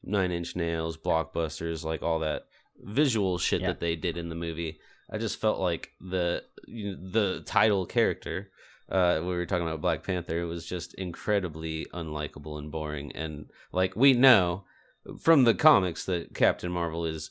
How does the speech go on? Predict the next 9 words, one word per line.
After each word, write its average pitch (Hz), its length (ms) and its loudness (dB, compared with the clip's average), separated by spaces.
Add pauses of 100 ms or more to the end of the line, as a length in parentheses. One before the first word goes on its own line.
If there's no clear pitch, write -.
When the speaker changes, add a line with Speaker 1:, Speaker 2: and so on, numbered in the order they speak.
Speaker 1:
immensely 117 680 2
overpowerful, 80 760 -4 (300)
so 95 220 0
it's 92 100 0
already 98 600 4
really 101 440 0
hard 85 600 0 (180)
to - 140 -6
make 92 440 -2